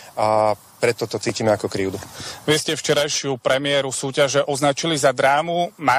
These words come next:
Speaker 2: byť očkovacia lotéria drámou? Nemala by prinášať ľuďom radosť a nie frustráciu?
Speaker 1: Tak, e, v prvom rade ja tak aj komunikujem, že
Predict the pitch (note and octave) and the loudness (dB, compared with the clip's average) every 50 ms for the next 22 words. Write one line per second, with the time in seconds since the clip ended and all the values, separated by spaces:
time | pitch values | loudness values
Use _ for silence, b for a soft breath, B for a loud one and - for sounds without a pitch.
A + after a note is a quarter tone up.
0 | D3 D#3 G#3+ G#3+ - - E3+ D#3+ - - E3 D#3+ E3+ - - E3 D3+ C#3 C3+ - | 2 0 -4 -6 -4 -4 -4 -4 -2 2 2 2 2 2 2 2 2 2 2 2
1 | D#3+ D3+ D3+ D#3 C#3+ C3+ B2+ B2+ A#2 A#2 B2+ C#3 E3 F3+ F3 D#3+ C#3+ C3+ C3+ D3+ | 0 2 2 2 0 2 2 2 2 2 0 0 0 0 0 0 0 0 2 4
2 | E3 E3+ F3 D#3+ D#3+ - - D3+ C#3+ C#3+ D3 D3 - D#3 C#3+ C3+ C3 C3 C3+ C3+ | 4 4 4 2 -2 -6 -4 0 2 2 2 2 0 -2 -2 -2 -4 -4 0 2
3 | C#3+ C#3 C3+ C3+ B2 A#2+ A#2+ B2 A#2+ D3 D3 C#3+ C3+ B2+ C3 B2 B2 B2+ B2+ C3 | 2 2 4 2 2 2 2 2 0 -2 -4 -4 0 2 2 2 2 0 -2 -2
4 | C3 - - C#3+ C3 - - - D3+ - - - G3+ F#3+ F3+ D#3+ - - - _ | -2 -4 -6 -6 -6 -2 0 2 0 0 0 -4 -6 -6 -8 -10 -14 -20 -20 _
5 | - - C#3+ - - - - D#3 D3 C#3+ C#3+ C#3 C3 C#3 - - - - - - | 0 0 0 0 0 2 4 6 6 6 6 4 2 0 -4 -14 -20 -20 -20 -16
6 | - - - - F3+ D#3+ C3+ C#3 C#3+ C#3 C#3+ C3 - - D3+ C#3+ C#3+ C3+ - - | -10 -4 0 2 4 4 6 4 4 4 2 0 2 4 2 4 2 2 0 0
7 | D3 D#3 C#3 A2+ G#2+ - B2 A#2+ A#2+ B2+ D3 C#3+ A#2+ B2+ | 0 0 0 0 0 0 2 4 4 4 2 2 4 4